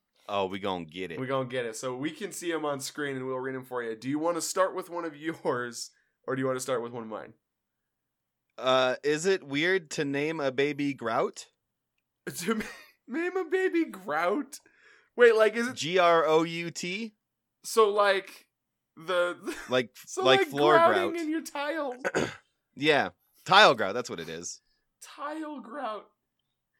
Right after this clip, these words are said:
Speaker 2: That kid, you know what? That kid's gonna grow up to run a handyman service. Or, ironically, a movie theater chain, and everybody's gonna be confused.
Speaker 1: Husband won't stop communicating?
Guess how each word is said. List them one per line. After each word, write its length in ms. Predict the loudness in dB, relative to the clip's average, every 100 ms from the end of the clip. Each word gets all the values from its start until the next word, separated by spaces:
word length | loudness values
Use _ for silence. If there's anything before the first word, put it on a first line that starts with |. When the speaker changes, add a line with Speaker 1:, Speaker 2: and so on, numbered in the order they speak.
| _ _ _ _ _ _
Speaker 2:
That 180 | -6 -6
kid, 160 | -6 -6
you 80 |
know 140 | -2 0
what? 200 | 0 -2
That 140 | -4
kid's 220 | -4 -8
gonna 120 | -8 -8
grow 240 | -2 -2
up 100 | -2
to 100 | -6
run 180 | -6 -6
a 60 |
handyman 560 | -4 -6 -6 -6 -6 -8
service. 380 | -8 -10 -8 -8
Or, 240 | 0 2 2
ironically, 640 | 0 0 0 -2 -2 -4
a 60 | -2
movie 320 | -6 -8 -10
theater 400 | -6 -6 -4 -8
chain, 420 | -8 -8 -6 -8
and 160 | -8 -8
everybody's 480 | -8 -6 -8 -8
gonna 160 | -10 -12
be 80 | -12
confused. 460 | -16 -18 -18 -18 -20 _ _ _ _ _ _ _ _ _ _ _
Speaker 1:
Husband 640 | 2 4 4 6 4 6
won't 240 | 4 4 0
stop 400 | 4 6 6 2
communicating? 960 | -2 0 0 0 2 2 4 0 -4